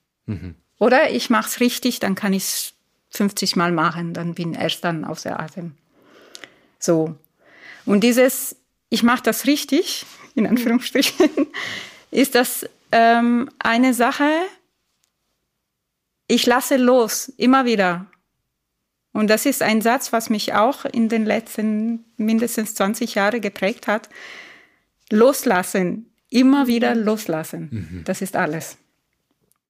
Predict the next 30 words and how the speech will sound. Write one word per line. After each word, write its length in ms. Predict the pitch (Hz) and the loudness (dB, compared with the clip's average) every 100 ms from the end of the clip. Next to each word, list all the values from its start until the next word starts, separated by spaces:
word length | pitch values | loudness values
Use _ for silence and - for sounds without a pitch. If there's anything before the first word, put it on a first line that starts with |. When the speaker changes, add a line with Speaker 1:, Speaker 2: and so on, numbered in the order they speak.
| _ - | _ -8
Speaker 1:
Mhm. 380 | 120 85 90 87 _ _ | -8 -8 -12 -16 _ _
Speaker 2:
Und 220 | - 202 220 | -2 0 2
ich 140 | 254 | 2
hab 240 | 226 - | 0 2
oft 520 | 233 302 - - - - _ - | 2 2 -2 -14 -16 -18 _ -4
über 220 | 226 208 | -2 0
diesen 340 | 220 226 214 | 0 0 0
Satz 480 | 214 262 - - - _ _ _ _ _ _ _ _ _ _ _ _ _ _ - | 0 -2 -6 -10 -14 _ _ _ _ _ _ _ _ _ _ _ _ _ _ -2
nachgedacht, 800 | 302 220 285 - 294 294 349 - | 2 2 0 -2 0 2 0 0
so 140 | 240 | 0
nach 160 | 220 220 | 2 0
dem 160 | 226 202 | 0 0
Motto, 220 | 190 202 | 0 0
„Ja, 200 | 185 196 | 0 -2
klar. 480 | - 175 180 196 180 - _ _ _ - | -4 -2 -2 -4 -8 -14 _ _ _ -4
Ja, 180 | 175 175 | -2 0
blöder 340 | 180 214 190 | 0 0 0
Satz. 440 | 175 170 - - - - - _ _ | 0 -2 -6 -16 -18 -20 -20 _ _
Ja, 400 | 185 190 185 165 - | 0 2 2 0 -4
kann 180 | 196 180 | -2 0
jeder 240 | 185 185 | 2 0
sagen.“ 480 | 175 160 165 165 175 _ _ _ _ - - | 0 -2 -4 -6 -10 _ _ _ _ -18 -4
Aber 240 | 214 220 | 0 2
das 220 | 214 226 254 | 2 2 0
ist 180 | 247 247 | -2 2
so 100 | 240 | 2
eine, 420 | 233 233 226 226 _ _ _ _ - - - | 2 2 0 -4 _ _ _ _ -16 -10 -4
für 220 | - 202 | 0 4
mich, 460 | 220 240 - - - | 4 4 2 -6 -8
ich 360 | - - - | -8 -10 -16